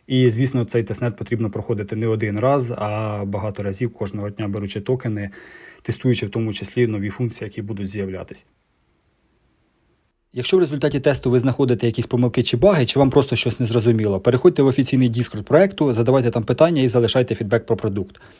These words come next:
Також не забудьте отримати роль раннього користувача, це можна зробити там же.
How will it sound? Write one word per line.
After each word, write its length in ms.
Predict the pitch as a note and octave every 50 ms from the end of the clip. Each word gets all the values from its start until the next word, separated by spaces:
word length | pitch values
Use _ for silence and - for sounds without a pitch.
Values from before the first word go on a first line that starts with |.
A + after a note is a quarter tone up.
| _ -
Також 300 | - F3 E3+ F3+ D3+ C3+
не 80 | C#3+
забудьте 340 | A#2+ C3 C3 D#3 E3+ - B2+
отримати 400 | A#2 - C#3+ C3+ C3+ B2 - A#2+
роль 220 | A#2 B2 B2 A2+ A2+
раннього 320 | A#2 A#2+ A#2 A#2 A2 A2
користувача, 600 | - A2+ A2 - - B2 A#2 A#2 G#2+ - G2+ F#2
це 140 | - - C#3+
можна 260 | D#3 D3+ A#2+ A#2 A2+
зробити 340 | G2 A2+ G#2 A#2+ A#2 - G2+
там 240 | - G#2 F#2 F2+ F2+
же. 140 | - -